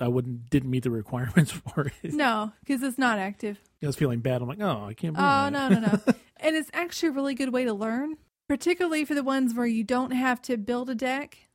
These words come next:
Speaker 1: Mm.
Speaker 2: You get to play the cards that you might not
Speaker 1: Oh,
Speaker 2: have
Speaker 1: yeah,
Speaker 2: and
Speaker 1: that's
Speaker 2: see
Speaker 1: good.
Speaker 2: how they
Speaker 1: Oh,
Speaker 2: work.
Speaker 1: that's cool. Do you, do you get to keep the cards afterwards?
Speaker 2: No.
Speaker 1: Darn.
Speaker 2: Yeah. And even if you do build cards, it's,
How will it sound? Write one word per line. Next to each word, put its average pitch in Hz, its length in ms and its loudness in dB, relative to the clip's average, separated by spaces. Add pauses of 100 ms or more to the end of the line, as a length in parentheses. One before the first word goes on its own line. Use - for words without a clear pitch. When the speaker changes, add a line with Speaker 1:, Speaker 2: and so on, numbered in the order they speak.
Speaker 1:
Mm. 117 240 -6 (360)
Speaker 2:
You 233 300 -2
get 254 200 -6
to 233 80 -6
play 226 200 -4
the 220 60 -8
cards 226 360 -2
that 220 140 -8
you 226 60 -4
might 214 160 -4
not 208 160 -10
Speaker 1:
Oh, 214 40 -4
Speaker 2:
have 302 300 2
Speaker 1:
yeah, 302 200 -2
Speaker 2:
and 247 80 0
Speaker 1:
that's 220 100 -2
Speaker 2:
see 254 100 -4
Speaker 1:
good. 247 80 0
Speaker 2:
how 226 80 -2
they 208 120 -2
Speaker 1:
Oh, 196 40 -8
Speaker 2:
work. 233 280 -8
Speaker 1:
that's 262 180 -4
cool. 175 360 0 (420)
Do 156 100 4
you, 156 60 4
do 139 160 -2
you 139 40 -2
get 165 80 8
to - 80 -12
keep 165 160 0
the 147 60 -8
cards 151 300 0
afterwards? 175 480 -4 (280)
Speaker 2:
No. 196 420 -4 (240)
Speaker 1:
Darn. 110 280 -8 (340)
Speaker 2:
Yeah. 214 220 -8 (1500)
And 285 140 2
even 320 280 2
if 285 200 0
you 254 120 2
do 277 240 0
build 254 320 0
cards, 226 520 -2
it's, 233 320 -4